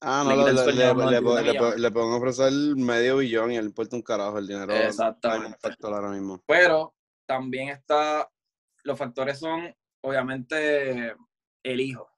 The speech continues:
Speaker 2: El hijo está elegible para el draft en el veinte veinticuatro. Este,
Speaker 1: Que para mí es un paquete.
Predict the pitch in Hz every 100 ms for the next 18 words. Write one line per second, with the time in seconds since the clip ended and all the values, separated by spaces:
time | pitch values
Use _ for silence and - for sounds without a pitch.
0 | _ - 120 120 131 151 151 - 151 151
1 | 147 147 160 151 143 135 117 131 147 143
2 | 127 120 123 120 127 120 123 104 - -
3 | _ _ _ _ _ _ _ _ - 123
4 | 120 _ 120 117 113 98 123 127 135 135
5 | 139 117 117 104